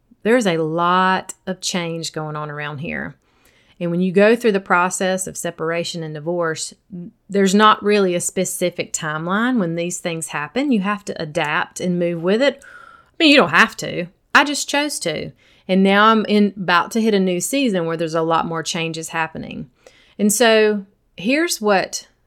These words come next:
that means to me. That means that I need to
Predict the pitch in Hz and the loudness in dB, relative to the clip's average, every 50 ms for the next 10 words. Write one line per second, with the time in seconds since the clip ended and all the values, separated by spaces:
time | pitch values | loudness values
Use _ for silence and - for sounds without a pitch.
0 | - - 175 196 185 - 175 185 180 175 175 165 - - - 165 165 165 156 151 | -14 -6 -2 0 0 0 0 -4 -4 -4 -6 -8 -8 -6 -6 -6 -6 -6 -6 -8
1 | 147 - 147 - _ - 196 233 285 - - 269 240 220 202 196 185 180 - - | -8 -10 -12 -14 _ -4 -2 -2 -2 0 0 0 2 2 2 0 0 -2 -4 -4
2 | - 160 151 151 156 - - - 185 190 208 233 269 269 254 220 196 185 185 180 | -4 -4 -4 -2 -4 -6 -6 -4 -2 0 2 2 2 2 2 2 0 0 -2 -4
3 | - - 180 165 160 160 160 160 165 165 156 | -6 -4 -2 -2 -2 -2 -4 -4 -6 -8 -10